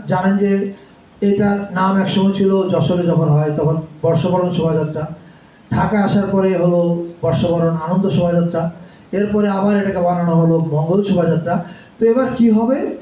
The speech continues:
এ বিষয়ে ঢাকা বিশ্ববিদ্যালয়, আহ,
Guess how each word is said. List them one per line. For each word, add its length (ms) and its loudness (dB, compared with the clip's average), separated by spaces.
এ 120 2
বিষয়ে 280 0
ঢাকা 220 0
বিশ্ববিদ্যালয়, 640 0
আহ, 480 -2